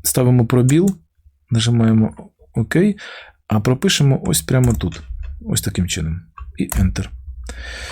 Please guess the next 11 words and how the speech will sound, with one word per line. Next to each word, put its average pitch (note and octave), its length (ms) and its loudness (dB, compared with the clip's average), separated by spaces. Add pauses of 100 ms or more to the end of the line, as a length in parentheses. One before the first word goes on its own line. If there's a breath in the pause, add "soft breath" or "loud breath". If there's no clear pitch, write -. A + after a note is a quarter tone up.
(320 loud breath)
І C3+ 340 4
ще D#3 300 2
ми C#3 200 6
зробимо B2 580 4 (600)
не C3 260 4
третій D#3+ 340 2
пункт, G#2 420 2
а B2 80 0
другий, D#3 480 4 (420)
чисто C3+ 300 -2
інформативний. G#2 680 2